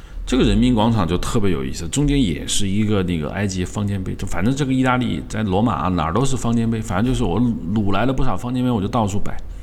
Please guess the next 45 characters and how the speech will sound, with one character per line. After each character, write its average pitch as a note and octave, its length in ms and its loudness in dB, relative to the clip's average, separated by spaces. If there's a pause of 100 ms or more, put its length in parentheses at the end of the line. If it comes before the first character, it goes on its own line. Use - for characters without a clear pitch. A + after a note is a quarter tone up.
(680)
这 A#3 180 2
个 F3 120 2
Piazza F#3+ 540 2
Popolo D3+ 340 4
的 B2 120 -6
人 F#2 100 -2
民 D3+ 220 0
广 B2 240 0
场 B2+ 260 -4
呢， E2 280 -2 (640)
在 C3+ 120 0
维 G#2+ 160 4
基 D#3 100 2
百 A2 200 0
科 G#2 120 -4
上， C3 220 2
当 D3 140 4
时 F#3 80 2 (100)
我 D#2+ 80 4
对 A#2+ 100 4
它 C#3 200 2
不 - 160 2
是 D#3+ 80 -2
很 A#2 160 0
了 E2 180 -4
解， A2+ 140 -4
哎， C3+ 260 -4
我 A#2+ 140 2
觉 - 100 4
得 A2 80 2
好 - 320 -2
大 - 220 2
一 - 20 -10
个 G2+ 100 -8
广 G2 240 -8
场， G2+ 160 -4
人 F2 80 -2
民 A#2+ 160 2
广 G#2 200 2
场， F#2+ 180 -2 (100)
我 D2+ 140 -4
再 F#2 60 0
看 F#2+ 260 0
一 E2 40 -2
眼， C#2 120 -10